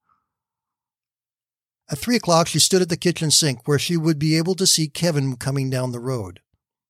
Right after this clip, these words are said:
She saw several groups of children coming ahead, chattering, showing each other their Valentines, and still she waited impatiently for her son. Finally, she recognized Kevin's limp as his small form came into view.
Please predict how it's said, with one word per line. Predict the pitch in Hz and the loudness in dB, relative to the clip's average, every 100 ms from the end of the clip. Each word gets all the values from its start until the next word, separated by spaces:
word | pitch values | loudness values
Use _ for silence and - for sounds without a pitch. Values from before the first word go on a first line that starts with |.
| _ _ - _ _ | _ _ -20 _ _
She | - 185 | -6 0
saw | 190 | 2
several | 165 196 175 170 | 4 4 2 2
groups | 160 - | 0 0
of | 143 | -4
children | - 143 123 147 - | -6 -6 -6 -8 -2
coming | 175 175 | 0 2
ahead, | 165 160 160 156 | 4 4 2 2
chattering, | 170 165 170 160 156 | 2 2 2 2 0
showing | 151 170 165 | 0 2 4
each | 165 151 | 4 4
other | 160 156 | 2 4
their | 156 | 2
Valentines, | 147 151 143 135 127 127 147 143 - - - _ _ _ _ _ - | 4 4 4 2 -2 -2 -2 -4 -8 -20 -20 _ _ _ _ _ -10
and | 160 | -2
still | - 185 165 | 0 2 2
she | 165 | 2
waited | 139 147 135 127 - | 4 4 2 -4 -2
impatiently | 143 120 170 170 - 127 110 | 0 0 0 0 0 -2 -4
for | 107 - | -6 -6
her | 110 | -4
son. | 113 107 92 98 _ _ _ _ _ _ _ _ _ _ - | -2 -2 -6 -14 _ _ _ _ _ _ _ _ _ _ -8
Finally, | 185 202 190 | 0 2 2
she | - | 2
recognized | 151 160 170 147 135 131 - | 2 2 4 2 4 4 2
Kevin's | 147 127 123 | 0 0 0
limp | 120 131 113 117 | 0 0 0 -4
as | 110 | -4
his | 117 113 | -2 0
small | - 139 131 | 2 2 0
form | 123 147 131 120 | 0 0 0 0
came | 123 117 | -4 -4
into | 110 | -4
view. | 104 127 113 98 | -4 -2 -2 -4